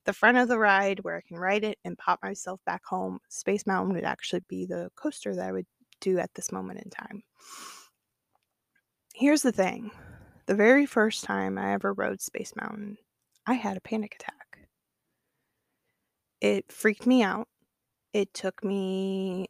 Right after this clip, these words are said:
I think, forty-five minutes to be able to compose myself. Um,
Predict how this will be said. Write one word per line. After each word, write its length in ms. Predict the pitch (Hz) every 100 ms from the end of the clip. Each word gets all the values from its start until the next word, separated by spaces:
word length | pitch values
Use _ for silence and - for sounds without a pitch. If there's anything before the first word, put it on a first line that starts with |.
| -
I 140 | -
think, 460 | - - 214 208 -
forty-five 600 | - - 185 214 240 214
minutes 500 | 196 - - - - - - _ _ _ _ -
to 160 | - 196
be 220 | 190 180
able 220 | 185 185
to 140 | -
compose 480 | - 214 - 202 202
myself. 680 | 185 190 - - - - - _ _ _ _ _ _ -
Um, 420 | 185 185 - -